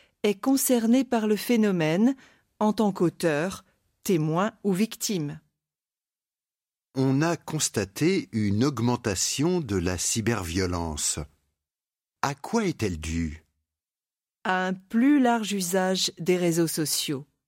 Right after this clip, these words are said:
Speaker 1: C'est pourquoi il faut sensibiliser les jeunes à en faire un usage positif. Parce que,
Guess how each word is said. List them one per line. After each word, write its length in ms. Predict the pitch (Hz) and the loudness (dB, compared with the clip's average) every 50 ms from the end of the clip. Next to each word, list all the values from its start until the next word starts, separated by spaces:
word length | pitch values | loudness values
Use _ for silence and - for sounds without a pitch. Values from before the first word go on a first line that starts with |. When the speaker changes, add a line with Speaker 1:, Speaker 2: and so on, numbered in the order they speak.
| _ _ _ _ _ _ _ _ _ _ _ _ _ _ _ _ - | _ _ _ _ _ _ _ _ _ _ _ _ _ _ _ _ -4
Speaker 1:
C'est 180 | - - 180 | 0 0 0
pourquoi 680 | 156 - 190 185 - - - 190 170 170 214 277 302 - - 190 | 0 0 -4 -4 -4 -4 0 0 2 2 2 -2 -4 -8 -8 -6
il 180 | 185 170 151 | -4 -4 -4
faut 180 | - - 180 175 | -4 -2 -2 0
sensibiliser 960 | - - - 269 330 - - 285 254 247 262 247 254 254 226 190 214 214 196 | 0 0 0 0 0 0 0 0 0 2 2 4 4 2 2 4 2 2 2
les 140 | 190 180 | 2 0
jeunes 440 | 160 151 160 156 156 170 208 247 269 - - - - - _ _ - | 0 0 0 0 2 2 2 0 0 -2 -8 -20 -20 -20 _ _ -2
à 80 | 208 208 | 0 2
en 140 | 220 226 208 | 2 2 0
faire 340 | - - 240 240 233 220 | 0 0 0 2 2 2
un 100 | 220 214 | 2 2
usage 460 | 214 214 202 196 233 240 240 220 - - _ _ - | 2 2 2 2 0 0 0 -2 -6 -10 _ _ -2
positif. 920 | - 320 311 247 247 233 - - - 165 143 - - - - - - _ _ _ _ _ _ _ _ _ _ _ _ _ - | 0 0 2 2 0 -2 -2 -4 -6 -8 -8 -8 -10 -12 -16 -16 -20 _ _ _ _ _ _ _ _ _ _ _ _ _ -4
Parce 280 | - 175 170 - - - | -4 -2 -2 -2 -4 -4
que, 320 | - - 180 160 151 135 | -2 0 2 2 0 0